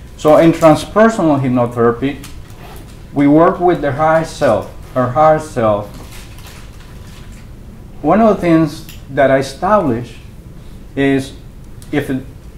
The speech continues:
person has any kind of faith, belief, religious belief,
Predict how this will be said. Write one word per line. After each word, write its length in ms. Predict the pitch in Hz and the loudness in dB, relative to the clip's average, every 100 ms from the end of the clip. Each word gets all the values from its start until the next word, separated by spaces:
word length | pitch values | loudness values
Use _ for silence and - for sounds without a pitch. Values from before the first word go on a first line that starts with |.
| - - - | -20 -18 -6
person 500 | 170 175 175 175 143 | 0 0 0 -6 -8
has 460 | - 139 135 131 - | -2 2 2 0 -4
any 200 | 147 147 | -2 -2
kind 320 | 156 147 139 | -2 0 0
of 280 | 123 117 - - - - - - - | 0 -4 -8 -20 -20 -18 -18 -14 -4
faith, 480 | 135 113 - - - - | -2 -2 -8 -18 -20 -8
belief, 500 | 113 117 135 120 - - - - 113 | -4 2 2 2 -2 -12 -18 -18 -6
religious 500 | 117 120 139 131 107 | -2 0 0 -2 -4
belief, 420 | 107 104 98 | -8 -8 -6